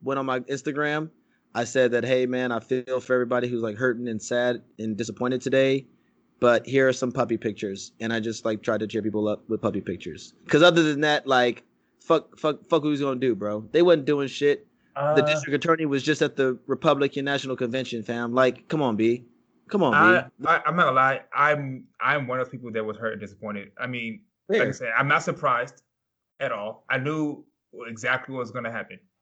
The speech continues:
Speaker 2: But that's, that doesn't change, like, how I feel about it. Because if you, like, if you s-, look at pictures of her, like, her, fu-, her, like, people who are pulling up, like,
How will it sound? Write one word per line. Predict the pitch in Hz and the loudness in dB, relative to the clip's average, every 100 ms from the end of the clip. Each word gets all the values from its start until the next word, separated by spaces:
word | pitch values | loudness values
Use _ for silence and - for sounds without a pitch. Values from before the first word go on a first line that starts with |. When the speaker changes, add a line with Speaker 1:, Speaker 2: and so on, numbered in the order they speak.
| - | -2
Speaker 2:
But | |
that's, | 156 165 151 | 2 2 0
that | 117 131 131 | -12 -14 -4
doesn't | 147 143 127 | -4 -4 -12
change, | - 123 127 120 - | -12 -12 -12 -14 -14
like, | 104 101 _ | -16 -16 _
how | - 117 | -10 -6
I | 117 | -6
feel | 113 120 | -6 -10
about | 107 98 | -8 -10
it. | 101 | -12
Because | 113 127 113 110 _ _ _ _ _ _ _ _ _ _ _ _ _ _ _ _ _ _ _ _ | -6 -4 -4 -8 _ _ _ _ _ _ _ _ _ _ _ _ _ _ _ _ _ _ _ _
if | 156 | -4
you, | 175 190 190 _ - | -2 -4 -4 _ -4
like, | 139 - _ _ _ 90 90 90 - _ _ _ _ - | -2 -2 _ _ _ -20 -18 -18 -20 _ _ _ _ -8
if | 143 | -2
you | 185 | -2
s-, | 196 - | -2 -4
look | 165 | -4
at | 156 - | -4 -4
pictures | 143 139 123 | -6 -4 -2
of | 117 | 0
her, | 123 120 117 117 _ _ _ _ | 2 2 2 -2 _ _ _ _
like, | 113 117 - _ _ _ _ _ _ _ - | -2 -2 -4 _ _ _ _ _ _ _ -6
her, | 139 139 127 | 4 4 4
fu-, | 147 127 - | 4 2 0
her, | 127 135 123 120 | 2 6 6 2
like, | 120 117 - _ _ _ _ _ _ | -2 -6 -8 _ _ _ _ _ _
people | - 160 | -6 -2
who | 127 127 | -2 -4
are | 120 | -8
pulling | - 147 | -6 -4
up, | 117 92 - | -4 -6 -8
like, | 113 | -8